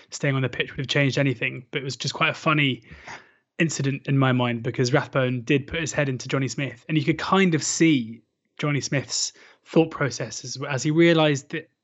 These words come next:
Rathbone had tried to headbutt him, and he was like, "Oh, like, I, I obviously need to do something about this if he's gonna get sent off." So he then kind of, like, fake went down and, like, put a hand to his face,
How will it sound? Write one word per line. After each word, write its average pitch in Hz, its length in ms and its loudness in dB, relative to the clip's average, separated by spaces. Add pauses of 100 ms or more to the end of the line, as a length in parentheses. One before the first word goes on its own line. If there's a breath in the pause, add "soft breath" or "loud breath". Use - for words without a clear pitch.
Rathbone 143 360 -4
had 131 80 -6
tried 139 200 -4
to - 120 -10
headbutt 139 220 -6
him, 139 260 -12 (600 soft breath)
and 143 120 -8
he 147 80 -4
was 151 160 -4
like, 156 320 0
"Oh, - 420 -2 (320 loud breath)
like, 160 140 -6
I, 156 120 2
I 175 240 4
obviously 170 300 4
need 156 200 4
to 147 100 -2
do 143 60 4
something 147 180 -4
about 139 260 0
this 127 200 -10
if 135 60 -10
he's 139 120 -2
gonna 135 160 0
get 131 160 -4
sent 147 180 -4
off." 131 240 -6
So 160 120 0
he 147 120 8
then 156 220 4
kind 151 220 -6
of, 143 100 -6
like, 156 240 -10
fake - 600 -2
went 156 160 -8
down 156 300 0
and, 135 120 -8
like, 139 160 -8
put 147 140 -8
a 139 40 -4
hand 147 260 -4
to - 80 -10
his 131 80 -10
face, 147 420 -6